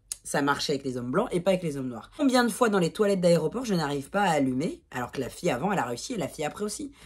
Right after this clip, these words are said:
Je m'en suis rendu compte que en lisant cet article, je me suis dit, mais moi aussi, ça m'est déjà arrivé. Continuons dans la catégorie « Cela n'a pas été prévu pour les personnes noires », à crème solaire. Comment vous dire que si je mets une crème solaire lambda,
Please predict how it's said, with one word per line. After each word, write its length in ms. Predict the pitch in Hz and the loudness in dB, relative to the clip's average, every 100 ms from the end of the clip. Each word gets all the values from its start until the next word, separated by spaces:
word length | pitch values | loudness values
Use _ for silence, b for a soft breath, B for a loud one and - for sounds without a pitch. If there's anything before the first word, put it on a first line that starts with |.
| B | B
Je 80 | |
m'en 80 | 180 | -2
suis 140 | 170 151 | 0 0
rendu 240 | 151 151 | -2 -2
compte 240 | 208 220 | -2 -2
que 80 | - | -2
en 100 | 311 | 0
lisant 220 | 254 233 | 2 2
cet 200 | 247 240 | 0 -2
article, 280 | 240 226 262 | -6 -6 -4
je 60 | 208 | -2
me 40 | |
suis 160 | 175 139 | -4 -4
dit, 160 | 135 - B B B B - - | -8 -8 B B B B -18 -12
mais 80 | 117 | -10
moi 160 | 120 | -8
aussi, 220 | 117 - | -8 -8
ça 100 | 220 | -4
m'est 120 | 208 185 | -2 0
déjà 160 | 170 | 0
arrivé. 280 | 151 143 170 | 0 -2 0
Continuons 800 | 202 220 233 220 214 214 214 214 | 0 2 4 6 8 8 8 8
dans 140 | 190 | 8
la 120 | 160 156 | 6 6
catégorie « 760 | 175 165 165 156 151 165 165 139 | 4 2 0 0 0 0 -2 -4
Cela 320 | - 226 214 | 4 6 8
n'a 120 | 180 | 4
pas 140 | - 147 | 4 2
été 160 | 143 | 0
prévu 340 | 135 143 127 131 | -2 -2 -4 -6
pour 220 | - 269 | -2 2
les 80 | 135 | 2
personnes 360 | 143 - 120 | 0 -6 -8
noires », 420 | 123 120 160 196 - | -2 4 4 2 -4
à 80 | 120 | -8
crème 320 | - 147 156 | -2 -2 -2
solaire. 920 | - 226 226 202 196 196 190 196 - B B B B | 2 4 8 10 10 10 8 6 0 B B B B
Comment 300 | - 262 277 | 6 8 8
vous 120 | 262 247 | 8 6
dire 240 | 208 240 | 4 4
que 100 | 202 | 2
si 200 | 185 220 | 0 0
je 60 | 202 | 2
mets 100 | 208 | 0
une 80 | 196 | 0
crème 240 | - 196 | -2 -2
solaire 560 | 180 190 185 185 175 - | 0 2 4 4 2 -2
lambda, 760 | 135 131 143 139 139 180 262 359 | 0 2 2 0 4 6 6 2